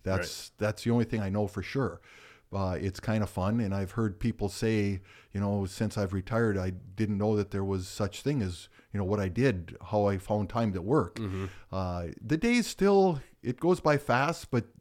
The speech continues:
Speaker 1: it's full.
Speaker 2: Right.
Speaker 1: Yeah, it's full, believe it or not.
Speaker 2: Yeah. No, I think it's neat. I think it's, uh, I mean, as a coach, as a player, whatever else, you're, you're constantly learning, progressing internally. Retirement's just another step down that road. You know what I mean?
Speaker 1: It's
Speaker 2: You've
Speaker 1: part of
Speaker 2: gotta
Speaker 1: the progression.
Speaker 2: Yeah.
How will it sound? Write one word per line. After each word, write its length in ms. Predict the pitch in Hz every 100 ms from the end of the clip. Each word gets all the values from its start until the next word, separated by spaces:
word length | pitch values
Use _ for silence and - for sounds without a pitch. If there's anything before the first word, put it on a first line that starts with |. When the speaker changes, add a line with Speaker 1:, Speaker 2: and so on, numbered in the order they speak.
| -
Speaker 1:
it's 220 | 123 -
full. 340 | 196 175 - - -
Speaker 2:
Right. 240 | 104 95 - - -
Speaker 1:
Yeah, 140 | 120
it's 160 | 113 -
full, 200 | 160 120
believe 300 | 98 98 104
it 60 |
or 60 | 104
not. 260 | 107 92 - _ -
Speaker 2:
Yeah. 220 | 90 82 - _ _ - - - -
No, 80 | 123
I 100 | 123
think 160 | 131 170
it's 100 | 101
neat. 220 | 104 123
I 80 | 110
think 220 | 113 123
it's, 200 | 113 -
uh, 440 | 107 98 95 92 90 - - -
I 60 | 95
mean, 160 | 92
as 160 | 87 85
a 40 |
coach, 420 | - - 117 113
as 100 | 90
a 80 | 82
player, 320 | - 120 113
whatever 240 | 104 98 98
else, 200 | 107 -
you're, 160 | 92 90
you're 260 | 90 85 -
constantly 560 | - 107 107 - 98 87
learning, 460 | 85 107 107 101
progressing 600 | 92 92 85 95 95 110 90
internally. 500 | 85 107 113 123 107
Retirement's 500 | 87 95 98 104 92
just 200 | 90 -
another 260 | 82 90 92
step 380 | - 92 98
down 160 | - 90
that 160 | 87 87
road. 220 | 95 85 -
You 80 |
know 60 | 76
what 80 | 78
I 20 |
mean? 100 | 90
Speaker 1:
It's 80 | 87
Speaker 2:
You've 140 | 87
Speaker 1:
part 160 | 95 127
of 40 | 147
Speaker 2:
gotta 80 |
Speaker 1:
the 20 | 143
progression. 520 | 147 120 104 - 90 - -
Speaker 2:
Yeah. 160 | 80